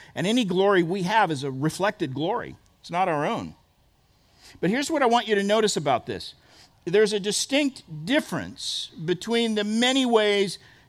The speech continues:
God's glory was manifest in the Old Testament and the way that glory has been brought to us through Christ in the New Testament. The Old Testament manifestations of glory always centered on the sparkle and the spectacle of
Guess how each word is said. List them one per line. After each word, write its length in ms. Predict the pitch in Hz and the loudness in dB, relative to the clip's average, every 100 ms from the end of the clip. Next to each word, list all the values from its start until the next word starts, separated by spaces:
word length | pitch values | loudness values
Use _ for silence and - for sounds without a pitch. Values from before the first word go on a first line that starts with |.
| - | -2
God's 320 | 202 220 175 | 2 2 0
glory 420 | 196 214 226 214 | 0 4 6 6
was 240 | 180 170 175 | 6 4 0
manifest 600 | 214 214 202 196 180 - | 0 0 0 -2 -2 -6
in 140 | 175 | -4
the 100 | 175 | 0
Old 200 | 214 311 | 0 0
Testament 500 | 202 127 - 165 170 | -2 -6 -6 -4 -4
and 120 | 175 | -2
the 60 | 170 | -2
way 280 | 160 196 254 | 0 0 0
that 240 | 254 233 | 0 -2
glory 340 | 180 196 196 185 | 0 0 2 0
has 180 | 180 | 0
been 200 | 156 170 | -2 -4
brought 280 | 156 160 156 | 0 0 -2
to 140 | 160 143 | -4 -2
us 280 | 135 - - - _ - | -2 -6 -16 -20 _ -4
through 220 | - 165 | 2 2
Christ 440 | 180 160 135 - | 4 4 4 -2
in 140 | 143 139 | -6 -4
the 60 | |
New 160 | 147 175 | 0 0
Testament. 560 | 175 107 - 67 65 - | 0 -4 -6 -16 -18 -8
The 100 | 135 | -2
Old 180 | 190 277 | 0 0
Testament 440 | 214 196 196 165 | -2 -4 -6 -8
manifestations 920 | 175 180 175 160 - 175 170 165 151 - - - - | -4 -4 -4 -8 -6 -4 -4 -2 -6 -8 -20 -10 -6
of 140 | 147 | -4
glory 560 | 147 170 196 185 139 135 - - _ - | 2 4 6 6 4 0 -10 -20 _ 0
always 760 | 185 262 233 202 175 - - - | 4 6 8 6 4 0 -6 -6
centered 600 | - - 226 208 190 165 | -4 0 0 2 2 2
on 240 | 165 165 | 0 -2
the 120 | 151 | -2
sparkle 760 | 147 - - 208 220 - 220 185 | -2 -2 2 4 4 2 2 4
and 120 | 156 | 2
the 60 | 151 | -4
spectacle 800 | - 233 240 - - 202 185 156 | -2 0 0 -2 0 2 4 2
of 220 | 135 | 0